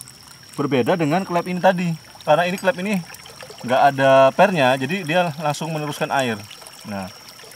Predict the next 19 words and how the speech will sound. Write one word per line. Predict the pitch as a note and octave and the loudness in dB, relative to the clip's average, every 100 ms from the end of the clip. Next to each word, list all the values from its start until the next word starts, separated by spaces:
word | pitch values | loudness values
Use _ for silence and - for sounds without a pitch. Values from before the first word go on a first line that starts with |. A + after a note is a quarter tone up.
| - | -16
bisa | A#2+ D#3 | -4 -2
dibilang | D3 C#3+ G#3+ | 2 4 4
lebih | A3 D#3+ | 4 0
enteng | D3+ F3 E3+ F3 F3 | -2 0 0 0 0
klep | E3+ | 2
ini | F#3 A#3 F#3 F3 F3+ | 2 2 -2 -4 -8
untuk, | C#3 C#3+ F#3+ - - - - | -10 -4 -4 -4 -10 -20 -14
eh, | A#2 A#2 A#2+ A#2+ A#2+ A#2+ B2+ - | -8 -4 -2 -2 -4 -6 -8 -14
fungsi | - A2+ - F3+ | -12 -10 -6 -4
meneruskan | E3+ C#3 C3 D3 | -2 -4 -4 0
airnya. | C3+ D3+ C#3+ D3+ A#2 A2 - - - - - - - | 2 2 2 0 -2 -4 -12 -20 -20 -20 -20 -20 -12
Nah, | G#2 G#2 - - - - - | -6 -6 -6 -14 -20 -20 -16
cuma | - G3 D#3 G#2+ A#2 | -8 -4 0 0 0
dua | C3 C3+ C3+ C#3+ D3 | -2 -2 4 6 6
klep | - D#3 | 4 0
ini, | - A3 F3 A#2+ B2 F3 - - - - - - - - - | 0 -4 -2 -2 -4 -8 -16 -20 -20 -20 -20 -20 -20 -18 -8
ini | F3 | -6
fungsinya | A3+ G#3+ G#3 F3+ - - - G3 G3+ | -4 -4 -4 -4 -8 -12 -6 -2 0
sama, | G3+ C#3+ A#2+ G#2+ E3 | 4 4 4 0 0